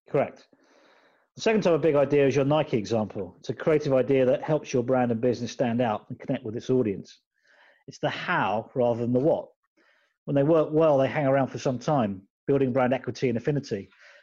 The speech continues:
But also, let's not forget, they do change behaviours, but over a longer time frame than the tech-driven executions we talked about earlier. These kinds of big ideas are often what your brand or business becomes famous for.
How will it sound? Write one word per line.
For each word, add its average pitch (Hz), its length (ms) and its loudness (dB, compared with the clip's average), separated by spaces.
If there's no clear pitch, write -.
But 160 80 -2
also, 175 420 2
let's 175 160 -2
not - 140 -2
forget, 151 320 0
they 143 80 0
do 165 260 4
change 147 320 0
behaviours, 131 560 2
but - 140 -4
over 127 220 2
a 123 60 2
longer 131 240 2
time 151 300 0
frame 107 280 -2
than 107 100 -2
the 113 80 0
tech-driven 123 440 -4
executions 110 540 -4
we 117 60 -4
talked 120 240 -8
about - 240 -10
earlier. 117 280 -6
These 175 240 2
kinds 151 320 0
of 127 80 0
big 123 160 2
ideas 123 400 2
are 143 60 2
often 139 280 0
what 120 160 -2
your 120 140 -4
brand 123 400 0
or 107 60 0
business 123 300 -2
becomes 113 380 -8
famous 127 360 -2
for. 87 280 -10